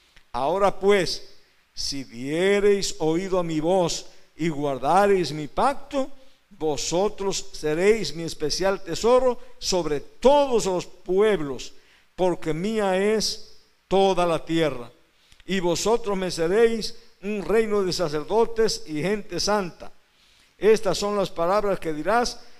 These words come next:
a los hijos de Israel". Entonces vino Moisés y llamó a los ancianos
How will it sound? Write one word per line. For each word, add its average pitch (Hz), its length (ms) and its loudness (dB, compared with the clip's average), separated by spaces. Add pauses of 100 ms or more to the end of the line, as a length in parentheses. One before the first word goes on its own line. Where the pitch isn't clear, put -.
(140)
a 170 120 -2
los 160 320 -4
hijos 190 500 -2 (260)
de 165 200 -2
Israel". 143 600 -4 (640)
Entonces 170 680 0
vino 214 240 -2
Moisés 202 680 0 (340)
y 180 140 -6
llamó 170 340 0
a 220 40 2
los 208 220 0
ancianos 202 920 -2